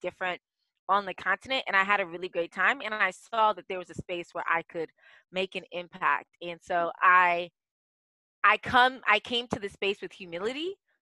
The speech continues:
So it was like, yes, I had this experience. Yes, I'm pretty good, right? I think that sometimes as people who grew up in the diaspora, we're like, "Oh, we don't wanna show out.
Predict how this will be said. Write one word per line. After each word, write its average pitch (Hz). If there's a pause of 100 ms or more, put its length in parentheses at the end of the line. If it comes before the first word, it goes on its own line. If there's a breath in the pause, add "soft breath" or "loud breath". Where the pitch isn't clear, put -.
(160)
So 226
it -
was 226
like, 226
yes, 185
I 202
had 233
this 247
experience. 196 (800)
Yes, 311
I'm 285
pretty 311
good, 202
right? 170
I 214
think 262
that 208
sometimes 214 (500 soft breath)
as 196
people 233
who 214
grew -
up 202
in 202
the 190
diaspora, 190
we're 196
like, 165
"Oh, 196 (540)
we 185
don't 202
wanna 240
show 233
out. 226